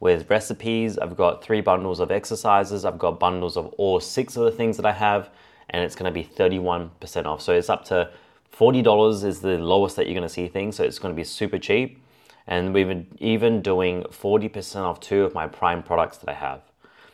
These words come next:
One of them is a one-on-one coaching call where I speak to you for sixty minutes and I actually write up a twelve-week program made for your goals to help you with this through my actual personalized app. And the second one is I'm actually doing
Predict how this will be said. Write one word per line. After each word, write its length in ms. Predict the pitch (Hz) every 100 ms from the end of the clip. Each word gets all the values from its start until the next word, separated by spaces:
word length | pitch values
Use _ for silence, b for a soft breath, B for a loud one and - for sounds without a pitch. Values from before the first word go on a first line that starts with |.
| b b
One 180 | 110 120
of 60 |
them 80 | 120
is 80 | 110
a 80 | 104
one-on-one 540 | 92 104 101 95 95
coaching 400 | - 92 - 101
call 440 | 101 120 139 139 -
where 240 | 92 87
I 120 | 80 80
speak 340 | - 101 90
to 120 | -
you 60 | 95
for 140 | -
sixty 360 | - 101 - 92
minutes 360 | 95 117 -
and 80 | -
I 80 | 87
actually 340 | - 92 -
write 320 | 92 85 80 -
up 260 | 85 82 -
a 120 | 80 76
twelve-week 1160 | - 87 87 90 87 - _ - 87 80 -
program 480 | - - 85 85 78
made 220 | 87 104
for 120 | - 104
your 140 | 95
goals 480 | 85 82 82 87 - b b _
to 100 | -
help 220 | 95 107
you 80 | 104
with 140 | 95
this 220 | 98 92
through 320 | - - 135 127
my 200 | 101 98
actual 360 | 92 92 98
personalized 680 | 90 90 87 90 82 78 76
app. 360 | 107 113 - - b b b b b _
And 120 | 101
the 80 | 95
second 400 | - 160 151 139
one 240 | 95 85
is 420 | 80 78 78 82 - -
I'm 100 | 90
actually 280 | 101 - 104
doing 460 | 92 87 87 82